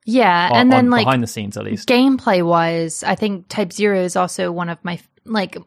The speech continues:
Speaker 1: alongside probably Final Fantasy Seven Remake of this type of gameplay, it's, it's one of my favorites. Like, it just really worked well with all the characters and that type of thing. I mean, like,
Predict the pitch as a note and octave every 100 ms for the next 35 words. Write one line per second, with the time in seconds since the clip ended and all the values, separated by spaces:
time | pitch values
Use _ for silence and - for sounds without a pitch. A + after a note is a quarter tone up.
0 | _ _ - A3 G#3+ A3 A3 A3 F#3+ -
1 | F#3 F3+ F3+ F3+ - F#3+ F3+ F3+ F3 E3+
2 | F3+ F3+ F3 F3 F3 G3 F3 E3+ E3+ F3
3 | F3+ G#3 - G#3 G3 F3 G3 G3 F#3+ -
4 | F3 E3+ E3+ - _ _ _ _ _ -
5 | A3 - - - - - G#3 F#3+ F#3 -
6 | B3+ G#3 F3 F3 - - F3+ - F3 -
7 | F#3 - F#3 G3 F#3+ F3 F#3 - - G#3
8 | G3+ G#3+ G#3+ F3 E3 - G3 G3+ G#3 A3
9 | G#3 G#3 G3+ F#3 F#3 - G3+ G3+ G#3 G#3+
10 | G#3+ - - - _ _ _ - A3+ A3+
11 | A3 G#3 G3+ - - _ _ _ _ -
12 | A3+ A3 G3 F#3+